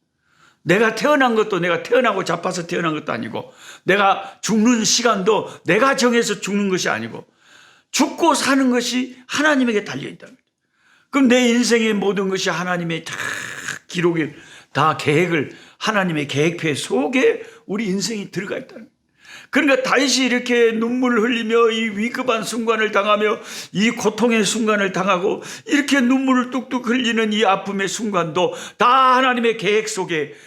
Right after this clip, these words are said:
하나님의 그 플랜 속에, 하나님의 기록의 책에 다 이미 미리 다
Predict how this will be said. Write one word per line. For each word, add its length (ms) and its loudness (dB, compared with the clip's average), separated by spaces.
하나님의 840 0
그 260 0
플랜 340 2
속에, 480 0
하나님의 560 0
기록의 460 0
책에 280 -4
다 720 -4
이미 340 0
미리 380 -2
다 300 0